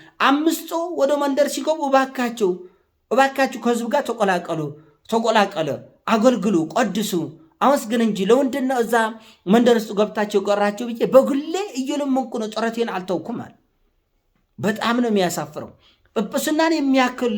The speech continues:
እ፣ ማዕረግ ስልጣን ይዘው መንደር ውስጥ መቀመጥ ማለት ምንድን ነው? መንደር ውስጥ ምን እየሰሩ ነው?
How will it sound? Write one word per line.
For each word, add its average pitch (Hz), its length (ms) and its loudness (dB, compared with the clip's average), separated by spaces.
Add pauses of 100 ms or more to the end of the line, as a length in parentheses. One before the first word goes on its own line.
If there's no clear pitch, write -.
እ፣ 185 120 4 (380)
ማዕረግ 214 460 2 (180)
ስልጣን 226 480 -2 (160)
ይዘው 262 320 2 (440)
መንደር 226 340 6
ውስጥ 262 200 -8
መቀመጥ 208 440 -2
ማለት 160 240 -4
ምንድን 220 340 0
ነው? 113 100 -12 (300)
መንደር 247 280 2
ውስጥ 262 160 -8
ምን 240 160 2
እየሰሩ 202 420 -2
ነው? 101 160 -16